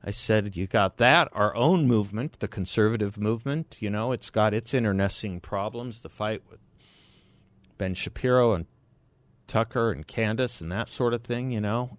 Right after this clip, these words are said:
Can we do this? <laughs> You know, are we able to?" He said, "Well,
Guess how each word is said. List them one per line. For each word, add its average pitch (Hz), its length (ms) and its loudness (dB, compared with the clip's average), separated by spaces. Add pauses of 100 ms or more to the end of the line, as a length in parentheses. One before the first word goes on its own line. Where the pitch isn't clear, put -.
(140)
Can 107 160 -6
we 110 100 0
do 190 200 2
this? - 440 2
<laughs> - 40 -10
You 185 160 2
know, 233 240 2
are 147 180 4
we 170 260 0 (680)
able 127 220 -4
to?" 127 100 -14
He 147 80 -8
said, 147 300 -2
"Well, 160 320 4